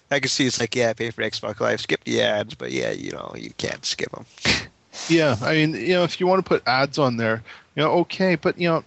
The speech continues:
Speaker 2: give me Xbox, like, a gold subscription for free. And if I'm paying for gold, you get rid of those fucking ads.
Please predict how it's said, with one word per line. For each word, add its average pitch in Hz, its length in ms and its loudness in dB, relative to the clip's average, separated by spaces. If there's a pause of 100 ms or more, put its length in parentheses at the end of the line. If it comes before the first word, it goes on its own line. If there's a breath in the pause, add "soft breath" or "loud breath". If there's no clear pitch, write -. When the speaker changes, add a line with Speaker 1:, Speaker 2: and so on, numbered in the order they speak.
(120)
Speaker 2:
give 175 220 0
me 180 140 4
Xbox, 147 600 0
like, 131 160 2
a 123 100 0
gold 139 340 4 (300)
subscription 131 760 -2 (800 loud breath)
for - 200 2
free. 113 400 0 (160)
And 139 100 -2
if 135 100 -2
I'm 139 140 2
paying 165 380 0
for 160 180 -2
gold, 139 420 4 (380)
you 165 80 -10
get 160 160 2
rid 156 160 4
of 135 40 2
those 123 200 2
fucking 101 280 -2
ads. - 360 -12